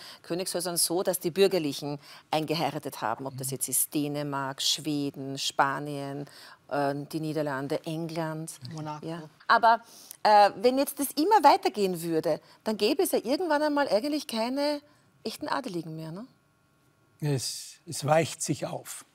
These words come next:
Speaker 1: Es weicht sich auf.
Speaker 3: Wobei das, ich würde sagen, eine Blutauffrischung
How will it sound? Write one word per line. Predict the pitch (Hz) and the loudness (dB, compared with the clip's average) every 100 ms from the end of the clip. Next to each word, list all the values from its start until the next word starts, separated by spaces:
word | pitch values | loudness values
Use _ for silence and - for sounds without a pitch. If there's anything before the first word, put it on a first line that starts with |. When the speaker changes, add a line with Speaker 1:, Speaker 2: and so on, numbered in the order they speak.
| - _ _ - | -20 _ _ -8
Speaker 1:
Es | 180 | 0
weicht | 202 - | 0 0
sich | 233 220 | -8 -2
auf. | 180 | 0
Speaker 3:
Wobei | 156 - 151 156 | 2 6 6 6
das, | 147 - | 2 -2
ich | - 135 - | -8 -8 -2
würde | 143 139 | 0 0
sagen, | - 139 | 2 2
eine | 135 135 | 2 0
Blutauffrischung | 123 139 160 - 139 - 139 - 131 | 0 0 2 2 -2 -2 -4 -2 -4